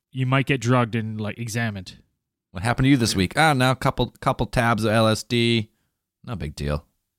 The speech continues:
Speaker 2: I made it through.
Speaker 1: You know Bob from accounting?
Speaker 2: <laughs>
Speaker 1: Yeah. You're like, "Yeah, we spiked his coffee. We're gonna
Speaker 2: He
Speaker 1: go
Speaker 2: ju-
Speaker 1: watch him. Wanna come?" <laughs>
Speaker 2: He, he jumped out the tenth floor window. Sorry.
Speaker 3: Well, yeah, that's what actually happened to Frank Olson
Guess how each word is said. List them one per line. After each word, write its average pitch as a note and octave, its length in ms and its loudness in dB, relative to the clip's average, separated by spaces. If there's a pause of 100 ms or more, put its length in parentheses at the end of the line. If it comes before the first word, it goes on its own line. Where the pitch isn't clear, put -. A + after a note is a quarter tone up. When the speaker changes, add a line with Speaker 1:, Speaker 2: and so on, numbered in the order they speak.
(240)
Speaker 2:
I A2 100 -8
made E2 160 -2
it - 80 -8
through. D#2+ 240 -4 (560)
Speaker 1:
You D3 100 -6
know E3+ 140 2
Bob D#3 320 4
from E3+ 140 -2
accounting? D#3+ 540 0 (240)
Speaker 2:
<laughs> - 340 -12
Speaker 1:
Yeah. C3+ 320 -4 (100)
You're C3 120 -4
like, A#2 100 -4 (440)
"Yeah, C3 200 0
we C3+ 120 2
spiked - 420 -2
his C3+ 160 -2
coffee. A#2+ 540 -2 (140)
We're C3+ 120 2
gonna D3 120 4
Speaker 2:
He D3 60 6
Speaker 1:
go C#3+ 80 8
Speaker 2:
ju- C3 40 4
Speaker 1:
watch C3+ 260 4
him. B2 80 -2
Wanna B2+ 200 2
come?" D3 340 0 (220)
<laughs> - 240 -6
Speaker 2:
He, - 80 -18
he - 220 0
jumped C#3 260 2
out G#2+ 80 2
the G#2 80 0
tenth G#2+ 220 0
floor G2 180 2
window. E2 380 2 (840)
Sorry. E2+ 340 -2 (560)
Speaker 3:
Well, D3+ 260 -2
yeah, D3+ 240 2
that's D#3 280 0
what D3 120 4
actually C#3 360 2
happened C3 260 -2
to A#2 60 0
Frank B2 280 -2
Olson A#3 460 -2